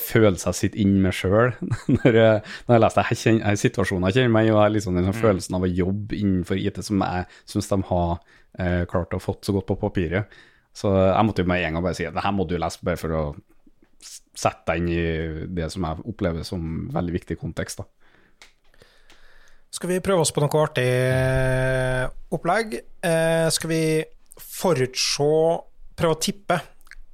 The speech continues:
Speaker 3: hva slags bok, og så skal vi revisite igjen til jul. Skal, hva slags bok tror dere kommer til å like best?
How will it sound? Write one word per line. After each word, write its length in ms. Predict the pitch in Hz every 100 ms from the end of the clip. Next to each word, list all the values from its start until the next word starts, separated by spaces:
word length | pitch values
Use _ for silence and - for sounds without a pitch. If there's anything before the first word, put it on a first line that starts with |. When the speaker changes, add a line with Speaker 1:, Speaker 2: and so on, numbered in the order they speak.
| -
Speaker 3:
hva 160 | - 160
slags 280 | 175 143 -
bok, 400 | - 175 190 -
og 60 | 160
så 80 | 143
skal 140 | 156
vi 400 | 151 151 - 165
revisite 560 | 151 123 113 - 117 120
igjen 240 | 127 120 120 127 127
til 160 | 139
jul. 200 | 151 175 - - - - -
Skal, 200 | - 160
hva 180 | - 165
slags 220 | 156 139
bok 400 | 131 143 151 -
tror 200 | - 143
dere 120 | 135
kommer 200 | 127 139
til 80 | 123
å 40 |
like 320 | 123 135 - 113
best? 460 | - - - -